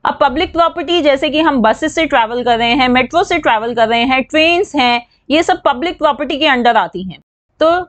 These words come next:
हमें यहाँ पे इनको गंदा नहीं करना चाहिए, इनको destroy नहीं करना चाहिए, ये भी हमारी एक fundamental duty है। Next one is to work towards achieving excellence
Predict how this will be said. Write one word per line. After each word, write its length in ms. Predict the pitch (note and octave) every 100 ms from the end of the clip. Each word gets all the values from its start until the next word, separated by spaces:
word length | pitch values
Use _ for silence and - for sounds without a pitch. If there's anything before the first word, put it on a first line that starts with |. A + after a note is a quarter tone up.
| -
हमें 300 | C4+ D#4 F#4+
यहाँ 360 | F4 B3 D4 D#4
पे 260 | F4 F4+
इनको 240 | D#4+ D#4+ D#4+
गंदा 340 | G#3 G#3 A#3+
नहीं 280 | C4+ C#4+ C#4+
करना 300 | C4+ C4+ C4+
चाहिए, 480 | C#4 C4 C4+ C#4 - _ _
इनको 220 | E4 F4 F#4+
destroy 540 | C#4 C#4 C4 B3+ C4+
नहीं 300 | C#4 D4+ D4
करना 300 | C#4 B3+ C4
चाहिए, 480 | C#4 C4 C4 C4+ C4
ये 140 | A#3+ C#4
भी 140 | F4
हमारी 280 | E4 D#4 D4+
एक 180 | E4+ -
fundamental 600 | C#4+ C4+ C4 C4 D4 D#4
duty 420 | C#4+ B3+ A#3 G3+
है। 100 | - _ _ _ _ _ _ _ _ _ _ _ A#3
Next 280 | D4+ - E4+
one 140 | F4
is 220 | E4+ F#4+ - F4
to 80 | D4
work 280 | D#4 E4+ - -
towards 420 | F4 E4+ F#4 E4 - A3
achieving 440 | D#4 D#4+ F4+ F4+ -
excellence 560 | C4+ - E4+ D4+ E3+